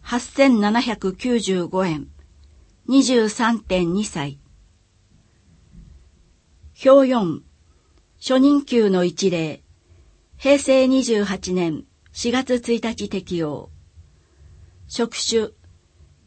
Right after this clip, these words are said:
一般事務、技術。初任給月額。大学卒。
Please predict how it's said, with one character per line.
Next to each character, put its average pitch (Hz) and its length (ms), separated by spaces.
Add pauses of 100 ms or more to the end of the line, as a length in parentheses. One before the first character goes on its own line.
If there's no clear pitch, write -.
一 226 100 (180)
般 262 280
事 247 160
務、 175 240 (240)
技 240 160
術。 208 460 (1000)
初 247 180
任 277 300
給 196 420
月 190 260
額。 190 440 (680)
大 254 240
学 262 220
卒。 233 460